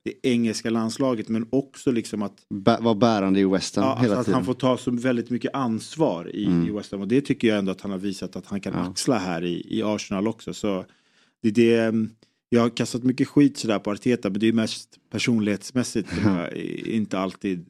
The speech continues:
Speaker 1: vi går inte hand i hand. Men det, det, de små taktiska dragen han gör
Speaker 2: Mm.
Speaker 1: är ju så här: okej, men kolla på Saka, han har ju sämre form. Men det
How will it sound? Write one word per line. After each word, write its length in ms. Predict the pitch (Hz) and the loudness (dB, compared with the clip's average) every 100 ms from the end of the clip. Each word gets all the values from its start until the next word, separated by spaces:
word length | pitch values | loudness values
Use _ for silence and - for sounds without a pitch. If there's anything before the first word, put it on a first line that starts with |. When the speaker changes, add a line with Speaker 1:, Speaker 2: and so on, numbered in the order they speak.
| - _ _ _ - | -20 _ _ _ -8
Speaker 1:
vi 200 | 110 110 | -2 0
går 120 | 110 | 0
inte 120 | 98 95 | -2 -2
hand 240 | 101 98 | -2 -2
i 20 | |
hand. 380 | 104 104 76 87 | -2 -2 -4 -6
Men 320 | 107 101 95 92 _ _ _ _ _ - | -2 0 -2 -6 _ _ _ _ _ -6
det, 120 | 98 - _ 113 113 - | -6 -6 _ -16 -16 -6
det, 140 | 117 104 - | -4 -4 -4
de 180 | 113 107 | -2 -2
små 180 | - | -6
taktiska 580 | 113 147 - - - 113 | -4 -4 -2 -4 -2 0
dragen 380 | 117 151 123 104 | 2 2 2 -2
han 140 | 95 123 | 2 2
gör 460 | 120 - 101 147 - | 2 0 -4 -6 -2
Speaker 2:
Mm. 320 | 95 90 87 87 _ | 2 2 0 -4 _
Speaker 1:
är 180 | 127 127 | 0 2
ju 140 | 123 | 2
så 140 | 113 104 | 0 -2
här: 260 | 95 92 - | -2 -4 -2
okej, 380 | 175 - 117 123 | -4 0 0 2
men 120 | 120 | 0
kolla 200 | - 196 | 0 0
på 120 | 180 | 0
Saka, 440 | - 98 90 - 73 | -2 -4 -6 -10 -10
han 180 | 95 120 | 0 4
har 120 | 180 | 4
ju 60 | 190 | 4
sämre 360 | - 95 87 | 0 0 -2
form. 340 | 87 76 52 - _ _ _ _ _ _ _ _ _ _ _ _ - 117 | -8 -10 -12 -14 _ _ _ _ _ _ _ _ _ _ _ _ -6 0
Men 100 | |
det 80 | 123 | 2